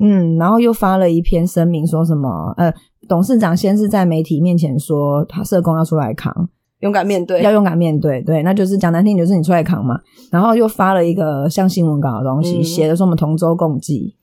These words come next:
Speaker 2: 嗯。
Speaker 1: 就是让人觉得其实根本没有检讨。
Speaker 2: 对。
Speaker 1: 如果说十二月底发生这件事情，照理说机构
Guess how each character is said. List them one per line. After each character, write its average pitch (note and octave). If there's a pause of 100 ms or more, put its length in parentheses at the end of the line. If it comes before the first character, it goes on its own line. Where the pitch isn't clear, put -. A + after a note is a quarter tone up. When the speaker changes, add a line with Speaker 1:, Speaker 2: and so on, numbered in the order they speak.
(120)
Speaker 2:
嗯。 G3
Speaker 1:
就 C4+
是 D4+
让 D#4
人 G#3+
觉 G3+
得 F#3
其 A#3
实 A#3+
根 C#4+
本 F#3+
没 E3+
有 F#3+
检 D#3
讨。 D#3+ (340)
Speaker 2:
对。 A#3+
Speaker 1:
如 D4
果 B3
说 C4
十 A#3
二 A3+
月 B3
底 E3
发 F#3
生 G3+
这 F#3+
件 F3+
事 F3+
情， D3+
照 A3+
理 E3
说 F3+
机 F#3
构 F3